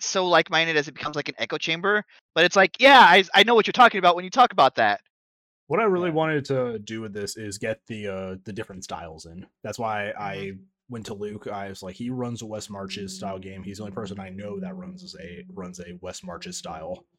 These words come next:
Speaker 2: So he'll have some good input on that. And then we have Pyrrha, who runs Published Adventures, fairly new D M also, uh,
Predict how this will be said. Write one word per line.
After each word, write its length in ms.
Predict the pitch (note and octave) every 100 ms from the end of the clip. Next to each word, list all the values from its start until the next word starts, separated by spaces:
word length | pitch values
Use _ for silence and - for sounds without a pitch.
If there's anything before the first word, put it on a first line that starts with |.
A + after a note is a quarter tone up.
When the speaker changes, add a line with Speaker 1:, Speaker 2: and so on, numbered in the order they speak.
| _ -
Speaker 2:
So 180 | G#2 F#2+
he'll 160 | A2 G#2
have 200 | F#2+ -
some 260 | - F#2
good 160 | F2 F2+
input 300 | E2+ E2 F2
on 160 | E2+ E2+
that. 240 | E2+ F2
And 160 | F#2 F#2
then 120 | F#2
we 120 | F#2
have 360 | G2 F#2+ F#2 _
Pyrrha, 400 | A#2 A2+ A2+ G#2+
who 360 | G#2+ G#2 - - - _ _ _ _ -
runs 200 | A#2+ A#2
Published 240 | C#3 C3
Adventures, 680 | C3+ B2+ B2 C3+ A#2+ A2+ - _ _ _ -
fairly 280 | C3 C3+ G#2+
new 200 | A2 C3+
D 80 | - _ -
M 80 | G2+ _ _ _ _ _ -
also, 560 | G2 F#2+ F#2 E2 G2 _ _ _ _ -
uh, 320 | F#2 F#2 F2+